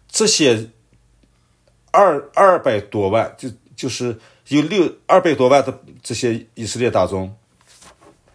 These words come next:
有多少人在旷野里面就是活死人？他们结局就是死，死在旷野，没有机会进入应许之地。真的，今，今天的教会有很多很多的活死人，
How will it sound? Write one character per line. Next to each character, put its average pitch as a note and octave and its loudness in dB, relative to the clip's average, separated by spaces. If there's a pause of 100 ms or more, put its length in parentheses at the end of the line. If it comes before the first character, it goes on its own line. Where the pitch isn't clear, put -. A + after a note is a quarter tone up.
(3000)
有 B2+ -4
多 F#3 0
少 G2+ 2
人 F2 -4
在 G2 -4
旷 A2+ -2
野 F#2 -6
里 D#2+ -10
面 E2 -12
就 C3 -10
是 F#2+ -12
活 F2+ -16
死 - -12
人？ - -20 (1400)
他 E3+ -2
们 C3+ -2
结 D#3+ 2
局 B2 -8
就 - -6
是 F#2 -8
死， - -8
死 - -14
在 F2 -14
旷 - -18
野， - -20 (340)
没 D3 0
有 D3+ 2
机 G#2 -8
会 F#2+ -8
进 F#2+ -8
入 F2 -8
应 F2 -12
许 - -20
之 - -20
地。 - -20 (2000)
真 D#3 -10
的， A2+ -8
今， D#3+ -10
今 F3+ -8
天 E3+ -6
的 C3 -12
教 B2 -2
会 A#2 -6
有 A2+ -8
很 B2+ -8
多 E3 -4
很 F#2 -12
多 F#2+ -8
的 D#2+ -14
活 - -18
死 - -16
人， - -20